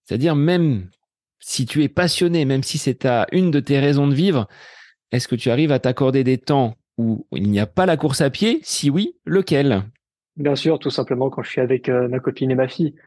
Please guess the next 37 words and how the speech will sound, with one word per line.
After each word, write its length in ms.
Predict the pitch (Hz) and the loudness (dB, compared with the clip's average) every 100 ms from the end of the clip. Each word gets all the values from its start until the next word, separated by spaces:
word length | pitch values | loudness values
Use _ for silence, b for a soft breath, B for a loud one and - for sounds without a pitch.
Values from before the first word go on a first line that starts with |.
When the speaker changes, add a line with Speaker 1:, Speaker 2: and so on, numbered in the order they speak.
| b b _ | b b _
Speaker 2:
Quand 120 | - | -4
je 60 | 123 | 0
suis 100 | 143 | 2
avec 220 | 127 123 | 2 2
ma, 180 | 123 123 | 0 2
ma 140 | 127 | 0
compagne, 520 | 123 127 135 139 139 | 0 -2 0 0 2
euh, 600 | 123 117 117 117 120 120 117 | 0 0 0 0 0 -2 -4
ma 140 | 131 120 | -4 -4
fille, 380 | - 151 151 127 | 0 2 2 2
euh, 140 | 113 110 B B B B - _ _ _ B B B _ - | 0 -4 B B B B -20 _ _ _ B B B _ -12
ouais, 300 | - 120 127 | -6 -2 -2
il 80 | 120 | 0
y 60 | |
a 40 | 123 | 0
tellement 220 | 147 135 | 2 2
d'autres 180 | 135 131 | 2 0
choses 180 | 139 131 | 0 0
à 80 | |
faire, 240 | 123 143 143 | 0 2 2
il 40 | |
y 20 | |
a 40 | 127 | 0
tellement 200 | 127 127 | -2 -2
d'autres 180 | 123 - | -2 -2
choses 120 | 135 | -2
à 80 | 127 | -2
penser 460 | 123 120 147 143 | -4 -2 0 0
que 120 | 139 - | -2 -8
je 60 | |
suis 120 | - | -10
complètement 580 | - 127 127 - 131 131 120 | -8 -4 -4 -2 0 0 0
à 100 | 143 | -2
côté 260 | 131 135 139 | -2 0 0
de 60 | |
mes 100 | 165 | 0
pompes. 280 | 175 226 151 | 2 0 0